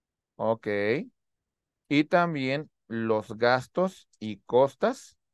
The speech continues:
judiciales, y si hay un remanente,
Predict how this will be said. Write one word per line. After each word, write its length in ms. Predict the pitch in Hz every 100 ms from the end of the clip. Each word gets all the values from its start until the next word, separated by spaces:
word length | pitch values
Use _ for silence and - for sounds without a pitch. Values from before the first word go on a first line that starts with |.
| _ _ _ _ _ _ _
judiciales, 1120 | - 127 127 139 - 127 110 117 190 - _ _ _ _ _ _ _ _
y 160 | 131
si 220 | 123 139 151
hay 200 | 170 190
un 160 | 202
remanente, 1040 | 156 139 123 113 110 110 110 107 113 123